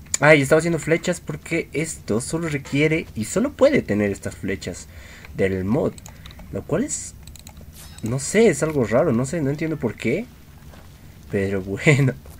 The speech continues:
lo vamos a utilizar, así que ni modo. He decidido ir con el barco. Vamos a hacer un,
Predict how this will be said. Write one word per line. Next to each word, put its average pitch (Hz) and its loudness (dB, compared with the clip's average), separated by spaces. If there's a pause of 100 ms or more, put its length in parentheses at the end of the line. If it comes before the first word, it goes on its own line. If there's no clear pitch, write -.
(440)
lo 113 2
vamos 135 6
a 131 0
utilizar, 101 -2
así - -6
que - -8 (100)
ni 98 -6
modo. 101 0 (800)
He 175 6
decidido 175 6
ir 143 6
con 123 4
el 101 2
barco. 98 0 (1200)
Vamos 117 -2
a - -10
hacer 117 0
un, 101 -2